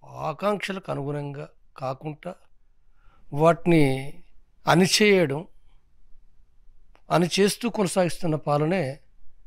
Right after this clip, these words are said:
ఈ రెండు ప్రభుత్వాల పరిపాలన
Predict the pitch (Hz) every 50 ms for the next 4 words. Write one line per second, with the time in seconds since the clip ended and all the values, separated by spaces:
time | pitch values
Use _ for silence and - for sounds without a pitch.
0 | - - _ _ _ _ _ _ - - - - - _ - - - 196 156 135
1 | 147 160 180 190 202 190 156 131 131 - - - - 160 143 139 131 - - 135
2 | 131 131 - - 120 113 - - - 120 135